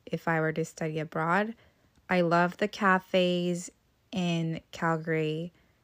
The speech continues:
especially with the snow. The snow made everything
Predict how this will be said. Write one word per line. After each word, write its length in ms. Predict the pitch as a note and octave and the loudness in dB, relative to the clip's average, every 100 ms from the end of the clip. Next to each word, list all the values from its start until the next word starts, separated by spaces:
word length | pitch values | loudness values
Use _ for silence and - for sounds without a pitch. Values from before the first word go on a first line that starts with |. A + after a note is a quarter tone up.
| _ _ | _ _
especially 800 | F3+ - E3+ E3+ - F3 E3 D#3+ | -6 -2 -2 -2 -4 -2 -2 0
with 280 | D#3 E3+ - | -2 -4 -6
the 100 | E3+ | -8
snow. 640 | - F#3+ G3+ G3+ G3 G3 | -6 -2 0 2 2 2
The 100 | F#3 | -2
snow 480 | - - F3+ F3+ E3+ | -6 -6 -2 0 0
made 260 | E3+ D#3+ - _ - | -2 -4 -10 _ 0
everything 1080 | F#3+ F#3 G3+ F#3+ - - E3+ D#3+ D#3+ D#3 | 2 4 2 2 -2 -2 0 0 -2 -4